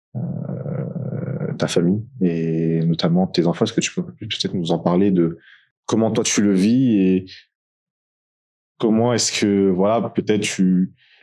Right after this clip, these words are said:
des fois, c'est possible d'être tenté malgré tout. Tu te dis, « OK, c'est vrai, les enfants, c'est la priorité, mais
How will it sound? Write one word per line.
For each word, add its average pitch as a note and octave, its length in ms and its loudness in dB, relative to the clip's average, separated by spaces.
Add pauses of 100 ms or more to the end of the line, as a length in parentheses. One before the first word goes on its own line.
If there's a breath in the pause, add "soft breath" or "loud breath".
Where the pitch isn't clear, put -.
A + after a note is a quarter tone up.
(240 soft breath)
des F#2+ 120 2
fois, A2+ 400 2
c'est - 180 -2
possible A2 300 2
d'être - 240 0
tenté G#2 320 0
malgré G2 340 2
tout. C3 160 0
Tu F2+ 160 -8
te E2+ 40 -4
dis, « G#2+ 120 2
OK, - 60 -2
c'est - 200 0
vrai, G3 80 4
les D#2+ 160 2
enfants, - 180 -6
c'est - 160 -2
la E3 80 0
priorité, - 400 0
mais B2 260 2